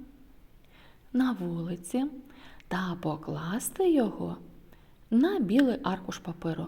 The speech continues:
вертикально хвостиком донизу. Про кого згадує листячка, як ви гадаєте?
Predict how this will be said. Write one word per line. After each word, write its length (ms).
вертикально 920
хвостиком 960
донизу. 680
Про 260
кого 540
згадує 680
листячка, 720
як 260
ви 60
гадаєте? 540